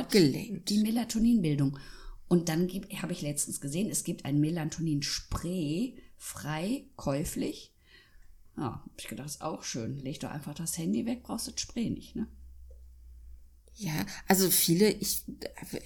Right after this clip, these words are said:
Speaker 1: wir haben schon mal darüber gesprochen, glaub ich, dass wir, dass viele ja beim Fernsehen auch schlafen können. Ich könnte das nicht. Mich macht dieses Hell-Dunkel schon ratschelig.
Speaker 2: Nee, das kann ich.
Speaker 1: Wobei, ich muss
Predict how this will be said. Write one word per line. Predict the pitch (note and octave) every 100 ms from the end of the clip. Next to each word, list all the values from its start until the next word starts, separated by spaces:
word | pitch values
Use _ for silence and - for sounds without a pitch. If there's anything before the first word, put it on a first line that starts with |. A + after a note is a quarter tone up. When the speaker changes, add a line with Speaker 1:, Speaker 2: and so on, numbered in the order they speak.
| E3+
Speaker 1:
wir | F#3+
haben | F#3+ G3+
schon | G3+
mal | E3+ D#3 -
darüber | - E3+ - - F#3+
gesprochen, | - - - - -
glaub | D#3 D3
ich, | G#3 - - - -
dass | E3 E3
wir, | F3 D#3 - - - -
dass | E3+
viele | - F#3+ F#3
ja | E3
beim | E3 E3
Fernsehen | - E3+ E3+ E3 -
auch | -
schlafen | D#3+ G3+ B3 A3
können. | G3+ - G3 G3+ - - - - - -
Ich | - -
könnte | - -
das | - -
nicht. | - - - - - - -
Mich | F3 D#3+
macht | D3 -
dieses | D#3+ G3 -
Hell-Dunkel | F#3 D#3 D3+ F3+ G3 G3+
schon | - C#3 C#3+
ratschelig. | - - - - D#3 C3 - - - -
Speaker 2:
Nee, | A2 A2+
das | G2 - -
kann | - C3 A#2+
ich. | - - - - - - -
Speaker 1:
Wobei, | C#3 C3
ich | A#2 -
muss | C#3 -